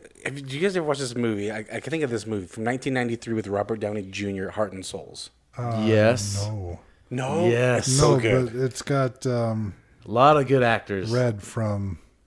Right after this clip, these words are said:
Speaker 2: well,
Speaker 1: Here,
Speaker 2: what's
Speaker 1: let,
Speaker 2: the,
Speaker 1: let me
Speaker 2: what the
Speaker 1: look at
Speaker 2: hell
Speaker 1: the
Speaker 2: is
Speaker 1: cast
Speaker 2: his
Speaker 1: here.
Speaker 2: name?
Speaker 1: I, I got I M D B up.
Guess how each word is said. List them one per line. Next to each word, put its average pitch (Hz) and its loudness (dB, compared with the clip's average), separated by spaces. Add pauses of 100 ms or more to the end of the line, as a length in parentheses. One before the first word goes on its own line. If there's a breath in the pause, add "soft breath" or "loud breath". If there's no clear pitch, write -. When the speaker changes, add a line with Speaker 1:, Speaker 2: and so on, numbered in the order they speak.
(100)
Speaker 2:
well, 110 -8
Speaker 1:
Here, 120 -4
Speaker 2:
what's 110 0
Speaker 1:
let, 127 0
Speaker 2:
the, 131 0
Speaker 1:
let - 0
me 143 2
Speaker 2:
what 117 -8
the 120 -2
Speaker 1:
look - 0
at 117 0
Speaker 2:
hell 135 0
Speaker 1:
the 123 -4
Speaker 2:
is 117 -8
Speaker 1:
cast 120 0
Speaker 2:
his 101 -2
Speaker 1:
here. 104 -4
Speaker 2:
name? 120 -4
Speaker 1:
I, 123 -4
I 123 0
got 117 -2
I 123 2
M 120 0
D 110 -8
B 104 -2
up. 113 0